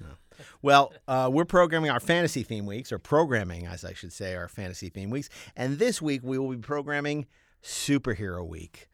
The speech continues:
So this is gonna be a lot of fun. We're gonna tell you, uh, Monday through Friday what we'll be programming on our own fantasy network. <laughs> Um, and, uh, I'll start with, uh, well, here's the question. Does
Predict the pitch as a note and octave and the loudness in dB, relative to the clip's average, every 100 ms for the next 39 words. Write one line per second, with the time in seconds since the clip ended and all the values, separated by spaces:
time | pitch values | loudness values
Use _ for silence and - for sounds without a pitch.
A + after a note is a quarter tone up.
0 | _ _ _ - B2+ E3+ F3 D#3 D3 C3 | _ _ _ -2 -2 0 2 6 6 4
1 | D#3+ D3 A#2+ A2+ A#2+ A2+ D#3+ D3+ C#3+ C3 | 2 2 0 -2 -4 -2 0 2 2 0
2 | B2 A#2+ - _ _ A2+ A2 A2 G#2+ G#2+ | -2 -6 -12 _ _ -4 -4 -2 -2 0
3 | C3+ D#3 C#3 B2 D#3+ D#3+ C3+ A2 B2 - | 0 0 -2 2 6 8 6 4 0 -8
4 | _ _ _ - B2 B2+ B2 A#2+ A2+ - | _ _ _ -2 0 2 0 -2 -2 0
5 | D3 C3+ A2 G#2 G#2 G2 G#2 G#2+ B2+ B2 | 0 2 -2 -2 -4 -4 -6 -4 -2 0
6 | B2+ C3 B2 - _ _ _ - B2 B2 | 2 0 -2 -8 _ _ _ -8 -6 -4
7 | A#2 A#2 A#2 F#2+ - - - - - - | -4 -2 -2 -4 -10 -16 -18 -18 -14 -12
8 | - G#3+ G#2+ G#2 G2 G2 F#2+ F#2+ F#2+ F#2+ | -10 -6 -2 0 0 0 -2 -4 -6 -8
9 | - _ _ - _ _ - G2+ G2 G2 | -12 _ _ -20 _ _ -10 -6 -4 -4
10 | G2 F#2+ G2+ F#2 - - D3+ C3+ C3 B2 | -6 -4 -6 -4 -6 -2 4 6 6 0
11 | A#2 - A#2 G#2+ G2+ G#2+ - C#3+ C#3 - | -2 -2 0 0 -2 -6 -6 -2 -2 -4
12 | A#2 D3 A3+ - - F#3+ E3+ A2 F#2+ G#2+ | -6 -2 0 -2 2 2 2 -6 -10 -10